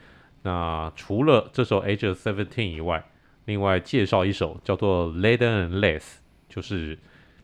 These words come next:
皮-，那个皮革跟蕾丝。哦，他跟 Don Henley 两个人合唱。Don Henley 大家知道是谁吗？就是 Eagles 的主唱。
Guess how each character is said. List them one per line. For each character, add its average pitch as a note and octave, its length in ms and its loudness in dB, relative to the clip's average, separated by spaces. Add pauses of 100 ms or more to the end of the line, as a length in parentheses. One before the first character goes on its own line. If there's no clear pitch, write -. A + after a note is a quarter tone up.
皮-， - 240 -8
那 A#2+ 100 -2
个 F2+ 400 0
皮 G#2 280 -4
革 F#2 420 -4
跟 A2 340 -2
蕾 D#2 220 -4
丝。 G#2 340 -6 (520)
哦， E2 180 -4
他 A2 120 -2
跟 A2 440 0
Don A#2+ 160 4
Henley B2+ 480 0 (160)
两 F2+ 240 0
个 F#2+ 100 -2
人 F2 160 0
合 D#2 320 -10
唱。 A2 180 -2 (720)
Don B2 160 4
Henley B2 440 2 (140)
大 A2+ 120 0
家 G#2+ 60 2
知 - 120 -4
道 G2 180 4
是 F#2 60 -2
谁 D#2+ 140 -2
吗？ D#2 220 -6 (220)
就 A#2 120 -6
是 G2+ 240 -4
Eagles C#3+ 500 2
的 F2 140 -2
主 D2+ 240 -12
唱。 E2+ 240 -2